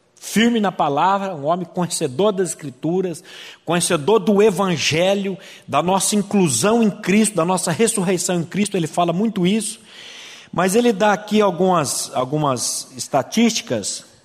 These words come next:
sobre há quase quatro mil anos atrás, Deus deu a Moisés mandamentos, orientações que continuam na palavra até hoje sobre,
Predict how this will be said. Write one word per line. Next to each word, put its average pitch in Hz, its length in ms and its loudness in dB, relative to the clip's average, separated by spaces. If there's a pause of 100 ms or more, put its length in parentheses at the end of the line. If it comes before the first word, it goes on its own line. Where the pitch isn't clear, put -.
(360)
sobre 170 1200 2 (640)
há 117 100 -2
quase 196 540 2
quatro 220 400 0
mil 202 240 4
anos 180 220 0
atrás, 170 960 -2 (1120)
Deus 202 280 4
deu 202 240 2
a 196 60 4
Moisés 185 500 2
mandamentos, 180 720 0
orientações 175 800 -2
que 202 120 -2
continuam 190 540 -2
na 180 140 -2
palavra 165 400 0
até 220 200 -2
hoje 185 320 2
sobre, 170 680 0